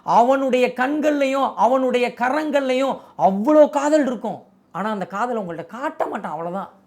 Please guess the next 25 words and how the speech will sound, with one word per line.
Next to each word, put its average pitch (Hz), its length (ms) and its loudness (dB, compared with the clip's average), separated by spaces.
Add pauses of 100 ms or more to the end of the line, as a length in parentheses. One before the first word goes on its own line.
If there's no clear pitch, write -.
(220)
அவன் 185 200 -4
என்ன 269 180 2
பண்ணுவான், 254 360 0
ஓடிக்கிட்டே 285 400 0
இருப்பான், 214 340 0
எல்லாம் 285 320 0
அழுத்திக்கிட்டே 262 360 -4
இருக்கும், 226 380 2
ஸ்கூல் 277 280 -4
ஃபீஸ் 226 240 -4
அழுத்தும், 233 420 -2
மாச 269 240 0
வாடகை 240 280 0
அழுத்தும், 254 260 -2
ஈ 240 160 0
பி 302 120 2
பில் 247 140 -4
அழுத்தும், 233 440 -2 (360)
இதெல்லாம் 233 340 0
கட்டணும், 262 380 -2
கட்டணும், 254 360 -4
கட்டணும்னு 294 340 -2
ஓடுவான். 247 360 0 (420)
என் 208 220 -4
குழந்தையும் 294 800 0